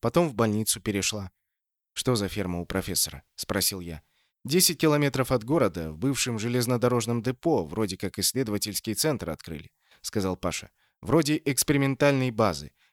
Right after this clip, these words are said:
Пытаются выращивать там всякое, вот и прозвали фермой. А за городом, потому что всякое случиться может. Мало ли что вырастет". А я и не знал. Вскоре принесли шашлык, что вызвало немалое оживление за столом.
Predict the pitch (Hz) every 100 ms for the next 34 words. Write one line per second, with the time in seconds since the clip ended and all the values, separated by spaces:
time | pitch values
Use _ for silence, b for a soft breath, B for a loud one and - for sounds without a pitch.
0 | - 107 131 120 - 120 131 113 - 87
1 | - 95 85 - 85 - 71 62 107 160
2 | 131 104 90 - 101 85 107 95 87 107
3 | 92 85 - _ _ _ - 104 117 117
4 | 170 117 90 82 87 101 120 - 104 87
5 | 127 123 107 90 - 117 - 95 - 85
6 | 85 - - b b b 107 147 113 92
7 | - 98 101 76 - - _ _ _ _
8 | _ _ _ 73 67 87 92 82 78 73
9 | 71 90 117 _ _ _ _ - - 175
10 | 170 156 143 131 - 143 - 101 127 147
11 | - - 117 110 101 135 127 120 113 107
12 | 120 123 117 104 110 107 104 90 82 82
13 | - 85 78